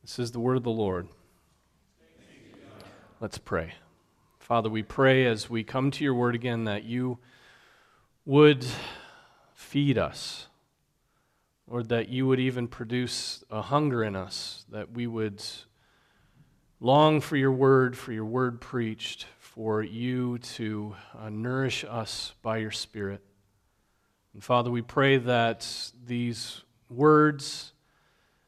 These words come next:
would lead to, uh, faith and would lead to, uh, lasting habits in our lives. And we pray that we would increase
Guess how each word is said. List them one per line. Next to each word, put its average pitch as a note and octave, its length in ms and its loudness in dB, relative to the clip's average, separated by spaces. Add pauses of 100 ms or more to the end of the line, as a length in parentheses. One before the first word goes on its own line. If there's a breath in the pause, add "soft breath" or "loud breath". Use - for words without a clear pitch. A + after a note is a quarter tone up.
(380)
would A#2+ 380 2
lead C#3+ 540 2
to, C3 500 0 (680 loud breath)
uh, A2+ 240 -18
faith - 680 0 (160)
and A2+ 160 -8
would A2+ 140 -8
lead B2 420 -4
to, A2+ 560 -6 (180)
uh, A2+ 140 -8
lasting A#2 800 -4
habits - 800 -6 (120)
in G#2+ 100 -12
our G#2 100 -8
lives. G#2 640 -6 (760)
And A2 120 -8
we A2+ 120 -4
pray D3 320 4
that B2 280 0
we C3 140 0
would C3+ 300 2
increase D3 760 -2